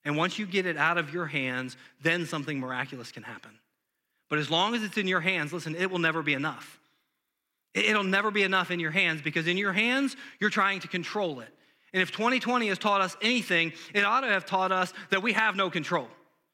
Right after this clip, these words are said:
Like, you've gotta get it out of your hands and put it in his hands. And it says, "And he took it, and he blessed it, and he broke it, and he gave it right back to them." Interesting that the miracle of multiplication didn't happen in Jesus' hands.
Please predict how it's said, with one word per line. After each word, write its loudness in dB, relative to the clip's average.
Like, 0
you've 0
gotta 2
get 0
it 2
out 4
of -2
your 0
hands 2
and -2
put 2
it 2
in -4
his -2
hands. -6
And -2
it -4
says, 2
"And 2
he -2
took -2
it, 0
and 2
he 2
blessed 0
it, 0
and 0
he 4
broke 2
it, 2
and 0
he 2
gave 2
it -2
right 0
back 0
to -10
them." -14
Interesting 0
that -14
the 2
miracle 2
of -4
multiplication -2
didn't -6
happen 0
in -2
Jesus' -6
hands. -12